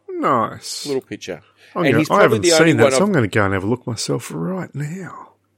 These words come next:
Speaker 2: 'Cause I, um, and I used a full picture of him, uh, simply because he was dressed up in a funny costume, and I
Speaker 1: Oh, yeah,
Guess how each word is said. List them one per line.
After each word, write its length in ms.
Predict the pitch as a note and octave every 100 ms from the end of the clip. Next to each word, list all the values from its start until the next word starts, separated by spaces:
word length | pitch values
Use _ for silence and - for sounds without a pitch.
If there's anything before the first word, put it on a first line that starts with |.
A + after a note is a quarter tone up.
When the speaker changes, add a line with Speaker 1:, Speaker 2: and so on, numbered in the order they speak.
| _
Speaker 2:
'Cause 180 | C3+ D3
I, 260 | C#3+ C#3+
um, 320 | C3 A#2+ A2 A2 _ - _ _ _ _ _ _ -
and 80 | A#2+
I 60 |
used 240 | B2+ E3+ D3+
a 40 |
full 220 | - D3
picture 340 | - C#3+ - A#2+
of 80 | F#2+
him, 180 | E2+ D#2 _ _ _ -
uh, 160 | A2+ A2+
simply 320 | - D#3 C#3+
because 380 | A#2+ - A#2+ G#2+
he 80 |
was 140 | A2 G2
dressed 260 | A#2+ G#2+
up 140 | A2 -
in 60 | G2
a 20 |
funny 240 | - G2+
costume, 480 | - G2 - G2 F#2+
and 80 | F#2+
I 80 | F#2+
Speaker 1:
Oh, 320 | G#2+ G2
yeah, 100 | F2+